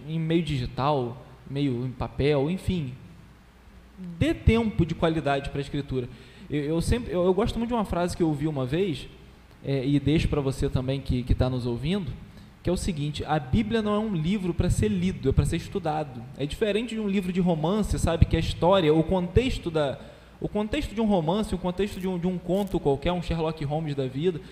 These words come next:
Aproveitando em falar de, de romance, o Douglas, ele tem um romance aí publicado, Fuga. Então, quem tiver interesse aí pode ver na, na internet. Mas, enfim,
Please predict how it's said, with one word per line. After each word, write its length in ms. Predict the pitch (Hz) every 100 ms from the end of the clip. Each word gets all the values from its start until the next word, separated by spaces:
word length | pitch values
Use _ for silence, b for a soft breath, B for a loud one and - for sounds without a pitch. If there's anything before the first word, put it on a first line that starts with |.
| B B B -
Aproveitando 580 | - 233 208 175 180 196
em 160 | 170 151
falar 340 | 147 143 147
de, 380 | 147 139 139 131
de 120 | 127
romance, 520 | 135 139 131 160 196 208
o 120 | 190
Douglas, 400 | 147 160 170 175
ele 180 | 170 160
tem 140 | 165
um 80 | 165
romance 460 | 165 139 147 160 151
aí 40 |
publicado, 640 | 147 135 131 135 151 147
Fuga. 480 | - 143 175 156 143 B B B
Então, 180 | - 147
quem 160 | 151 151
tiver 200 | 139 143
interesse 520 | 151 135 135 143 139
aí 120 | 139
pode 460 | 139 131 135 135 123
ver 180 | 131
na, 220 | 131 127 117
na 100 | 127
internet. 540 | 131 131 127 170 - B B B
Mas, 200 | - 185
enfim, 260 | 226 220 160